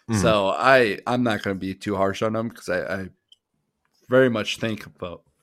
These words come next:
Speaker 2: thank him for making Invincible a show to begin with. But I, I did just,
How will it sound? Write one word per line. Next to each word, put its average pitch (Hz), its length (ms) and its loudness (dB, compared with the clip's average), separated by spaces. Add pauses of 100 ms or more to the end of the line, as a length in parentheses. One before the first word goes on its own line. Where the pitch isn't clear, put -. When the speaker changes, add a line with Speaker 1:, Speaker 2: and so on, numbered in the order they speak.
Speaker 2:
thank 160 280 0
him 87 320 -8 (320)
for 104 120 -6
making 107 280 -4
Invincible 95 540 -8
a 80 40 -10
show 92 280 -8
to 76 100 -18
begin 76 320 -16
with. 67 320 -20 (1400)
But 135 100 6 (160)
I, 143 100 4
I - 20 6
did 147 320 2
just, - 320 -4